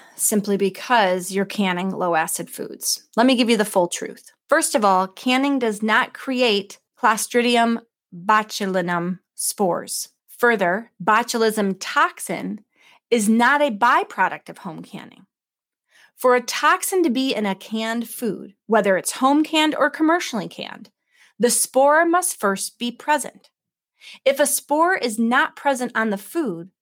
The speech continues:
then the spore doesn't spontaneously combust and magically appear in a jar of home canned food simply because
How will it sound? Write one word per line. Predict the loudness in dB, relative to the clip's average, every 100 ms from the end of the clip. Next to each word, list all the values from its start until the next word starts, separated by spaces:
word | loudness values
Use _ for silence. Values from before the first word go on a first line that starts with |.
| _ _ _ 2
then | 4
the | 4
spore | 0 2 2 4
doesn't | 2 0 0
spontaneously | 0 2 0 0 -6 -2 0 0 -2 -4 -6 -6
combust | -2 -2 2 0 0 -6 -12 -6
and | -2 0
magically | 2 2 0 -6 -2 -2
appear | -2 -6 -2 0 2
in | 0
a | -2
jar | 0 2 4 2
of | 0
home | -2 -2
canned | -2 -4 -2
food | -2 -2 -2 -4
simply | -2 -2 0 0
because | 0 2 4 4 2 -4